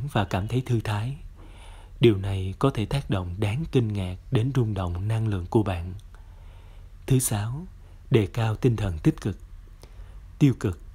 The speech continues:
là một vòng luẩn quẩn khó thoát ra. Cố gắng nhiều hơn nữa để lật ngược tình thế và có thái độ tích cực. Nói thì dễ hơn là làm, nhưng với nỗ lực phối hợp, thực hiện từng bước nhỏ,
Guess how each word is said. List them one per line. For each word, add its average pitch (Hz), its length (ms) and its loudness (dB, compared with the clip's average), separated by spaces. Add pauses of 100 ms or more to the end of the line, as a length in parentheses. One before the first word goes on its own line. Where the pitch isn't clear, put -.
(140)
là 110 160 4
một 90 220 -4
vòng 92 280 0
luẩn 101 300 0
quẩn 98 400 -2
khó 117 280 0
thoát 135 200 0
ra. 107 320 -2 (760)
Cố 131 160 8
gắng 127 240 -2
nhiều 127 200 6
hơn 107 260 0
nữa 101 300 -2 (140)
để 110 160 4
lật 110 240 0
ngược 95 220 0
tình 101 220 2
thế 104 300 -2 (420)
và 110 160 4
có 120 180 0
thái 123 200 0
độ 98 180 -2
tích - 260 2
cực. 104 200 -2 (880)
Nói 117 400 2
thì 120 120 2
dễ 101 220 0
hơn 120 240 2
là 98 120 -2
làm, 90 300 -4 (640)
nhưng 123 200 6
với 107 280 0
nỗ 117 240 2
lực 120 160 0
phối 123 240 2
hợp, 107 240 -2 (500)
thực - 240 2
hiện 90 240 0
từng 92 260 4
bước 120 200 2
nhỏ, 101 320 -2